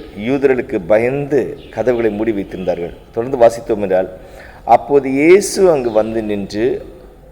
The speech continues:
அவர்கள் நடுவில் நின்று, 'உங்களுக்கு அமைதி உரித்தாக' என்று வாழ்த்தினார்." பயந்து மூடப்பட்ட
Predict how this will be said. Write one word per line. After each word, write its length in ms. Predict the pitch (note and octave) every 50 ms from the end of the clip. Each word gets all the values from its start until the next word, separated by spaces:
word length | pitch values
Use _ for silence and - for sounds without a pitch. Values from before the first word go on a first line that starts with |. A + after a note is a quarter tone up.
| - - - - - - _ - - -
அவர்கள் 360 | - A#2 A2+ C3+ C3 B2 C3
நடுவில் 420 | B2+ C3+ D3 D#3+ G3 F#3+ F3+ E3+
நின்று, 460 | D3+ C#3 B2 A#2+ A2+ - G#2+ F#2+ - -
'உங்களுக்கு 640 | - A2+ B2 B2 B2+ B2+ C3 - - B2 A#2 - - - - -
அமைதி 560 | - B2 C#3 D3+ E3+ F3+ F3 E3+ F3 F3 E3
உரித்தாக' 580 | D3+ C3+ C3+ B2+ A#2+ B2+ - C#3+ A#2+ A#2 A2+ A2+
என்று 220 | A#2+ A2+ G2+ G2+
வாழ்த்தினார்." 420 | F#2+ F#2 F#2 F2+ - D#2+ F2 E2 - - - - - - - - - - - - - - G2+ G2+
பயந்து 600 | A2+ B2 C3 D3 D#3+ F3 F3 F3 F3 F3+ F#3 F#3 E3
மூடப்பட்ட 800 | C3+ C3 C3+ D3 E3+ F3 F3 E3+ - - D3 - - C#3+ C#3